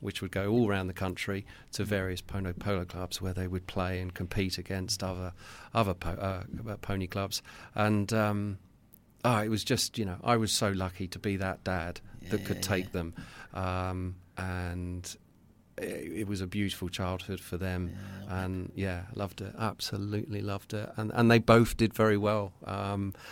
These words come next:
Speaker 1: again, you know, it shows, uh, Toby, my son, he, he, um,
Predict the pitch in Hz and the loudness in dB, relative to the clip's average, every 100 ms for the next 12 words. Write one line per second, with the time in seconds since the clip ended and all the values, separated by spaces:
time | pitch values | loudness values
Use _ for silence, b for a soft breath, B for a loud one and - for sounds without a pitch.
0 | B B 107 110 110 107 98 107 104 98 | B B 0 6 6 8 4 2 0 0
1 | 104 - - 107 101 - - - - 101 | 0 0 4 4 4 0 -2 -6 -6 -6
2 | 80 - 107 101 95 92 - 107 101 90 | -6 2 4 6 4 2 4 4 4 2
3 | 98 98 104 101 95 B B B B - | -2 -2 0 0 -2 B B B B -2
4 | 101 98 95 92 92 | 0 2 2 0 -2